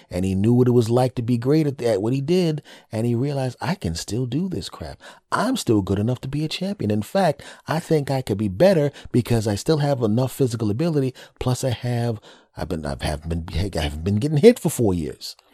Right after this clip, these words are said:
I haven't been getting, get hit, actively fighting for four years. Everybody else has been getting beaten down. I haven't." I've been able to watch the game and study and see what's going on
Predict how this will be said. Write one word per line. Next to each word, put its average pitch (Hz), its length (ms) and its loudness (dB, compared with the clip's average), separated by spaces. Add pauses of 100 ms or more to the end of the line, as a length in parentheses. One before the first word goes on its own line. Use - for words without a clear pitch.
(380)
I 92 40 0
haven't 87 180 2
been 104 100 2
getting, 139 360 0 (200)
get 147 300 -2
hit, 113 320 -2
actively 135 360 2
fighting 233 320 -2
for 180 100 -2
four 151 160 2
years. 85 160 -2 (280)
Everybody 160 320 6
else 190 140 2
has 165 80 -2
been 131 160 4
getting 120 240 2
beaten 143 320 4
down. 165 260 2 (200)
I 82 140 -4
haven't." 156 560 -4 (520)
I've 82 140 -4
been 92 100 -2
able 101 180 2
to 95 60 2
watch 92 400 -2
the 107 80 -4
game 113 400 0
and 80 80 -4
study 151 400 0
and 85 120 -4
see - 120 -4
what's 117 160 -2
going 113 240 0
on 147 220 2